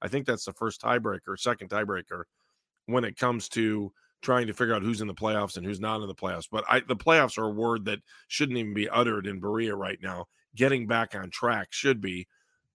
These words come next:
They can do that with two games against the A F C North, and that starts with Baltimore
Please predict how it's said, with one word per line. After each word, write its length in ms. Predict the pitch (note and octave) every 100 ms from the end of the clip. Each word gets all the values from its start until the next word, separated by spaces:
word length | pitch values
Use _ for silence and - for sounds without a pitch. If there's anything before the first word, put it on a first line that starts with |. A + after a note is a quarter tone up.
| -
They 180 | G2+ B2
can 200 | - G#2
do 220 | A2+ G3+
that 380 | C3+ A#2 A#2+ -
with 180 | A2 G2
two 180 | D#3
games 340 | C#3+ C3 A#2+ G2+
against 280 | G#2+ G#2+ -
the 240 | A2 G#2+
A 20 |
F 40 | G2+
C 180 | - G#2
North, 320 | G#2 G#2 -
and 80 | G2+
that 120 | G#2
starts 320 | - G#2+ G2+
with 200 | G2 E2+
Baltimore 640 | G2+ A2+ A#2 G#2 F#2 F2+